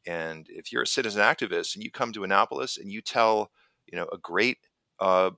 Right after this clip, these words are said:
story about what it is, you know, like, you know, living next to, it could be, you know, a coal terminal in Baltimore, it could be a pipeline being dug somewhere in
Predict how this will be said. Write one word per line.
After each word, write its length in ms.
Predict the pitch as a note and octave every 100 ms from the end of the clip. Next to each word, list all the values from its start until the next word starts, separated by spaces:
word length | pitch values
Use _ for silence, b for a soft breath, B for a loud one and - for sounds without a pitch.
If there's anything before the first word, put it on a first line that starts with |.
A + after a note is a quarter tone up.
| -
story 600 | - G#2+ G#2 B2+ D#3 D3+
about 540 | G2+ F2 E2+ F2+ F#2 - _ _
what 280 | - E2+ F2+
it 100 | F2+
is, 300 | F#2 E2+ - -
you 120 | F#2
know, 160 | E2
like, 540 | D#2+ D2 F2 G#2+ - - _ _
you 100 | E2
know, 240 | D#2+ D#2+
living 380 | F2 F2 F2 E2
next 380 | E2 E2 - -
to, 400 | - F2 E2 D#2+
it 100 | -
could 240 | - E2+
be, 360 | - D#2 D2+ - B B -
you 80 |
know, 120 | E2 D2+
a 120 | -
coal 380 | - G2 F#2 G2
terminal 560 | - F#2+ F2+ F2+ F2
in 500 | D#2+ E2+ D#2+ D#2+ D#2
Baltimore, 640 | D#2 E2+ F2+ G#2 G2+ G#2 A2
it 100 | -
could 200 | F2+ D#2+
be 260 | D#2+ D#2
a 160 | D2 C2
pipeline 640 | - F2+ F2+ F#2+ F#2+ F#2 F#2
being 260 | F#2 F#2
dug 180 | F2 F2
somewhere 520 | - F#2 F2 E2+ D#2+ - B B B -
in 400 | F2+ E2+ E2